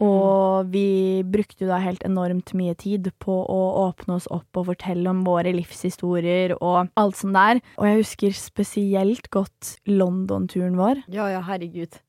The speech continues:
Speaker 2: Fordi at
Speaker 1: <laughs>
Speaker 2: det er det fineste jeg har opplevd i hele mitt liv. Altså, jeg tror aldri at jeg har liksom åpnet meg så sykt for mennesker som bare,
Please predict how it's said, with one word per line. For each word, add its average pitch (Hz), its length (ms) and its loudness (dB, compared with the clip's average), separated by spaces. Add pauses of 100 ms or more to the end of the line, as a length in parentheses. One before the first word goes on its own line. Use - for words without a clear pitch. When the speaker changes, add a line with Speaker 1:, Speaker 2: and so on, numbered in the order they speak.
Speaker 2:
Fordi 240 240 4
at 220 160 4 (120)
Speaker 1:
<laughs> 214 120 0
Speaker 2:
det 220 80 8
er 214 640 4
det 196 100 -4
fineste 208 320 -4
jeg 180 80 -2
har 180 80 -4
opplevd 185 160 -4
i 190 80 0
hele 190 160 -2
mitt 190 160 -4
liv. 214 340 4
Altså, 208 220 -2
jeg 202 160 0
tror 196 340 -2
aldri 185 380 -2
at 180 160 -2
jeg 185 100 0
har 185 140 2
liksom 185 380 -2 (100)
åpnet 185 500 2
meg 180 140 -2
så 185 480 -2
sykt - 640 -6
for 202 160 0
mennesker 185 640 -4
som 190 180 -2
bare, 180 380 2